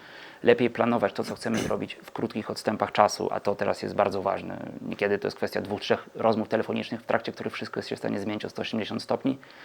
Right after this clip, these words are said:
a przez to jesteśmy w stanie lepiej, sprawniej działać, yy, nie czekając na efekt bardzo długo, tylko będąc pewnym tego, że nasze decyzje są słuszne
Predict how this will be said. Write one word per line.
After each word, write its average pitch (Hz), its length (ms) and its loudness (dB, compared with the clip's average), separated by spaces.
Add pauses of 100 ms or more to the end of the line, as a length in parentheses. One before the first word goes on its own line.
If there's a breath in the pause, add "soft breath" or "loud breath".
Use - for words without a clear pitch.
(260 loud breath)
a - 60 4
przez 139 220 2
to - 60 -2
jesteśmy 123 260 -2
w - 20 -2
stanie 113 240 0
lepiej, 110 280 4
sprawniej 104 460 2
działać, 104 560 4 (200)
yy, - 240 -6 (600)
nie 131 100 4
czekając 113 500 8
na 107 100 2
efekt 113 220 -2
bardzo 104 280 2
długo, 107 320 -2
tylko - 460 -2
będąc 110 360 2
pewnym 113 360 6
tego, 107 240 -2
że 101 80 -4
nasze 110 180 -4
decyzje 107 320 -2
są 101 160 -4
słuszne 120 400 -2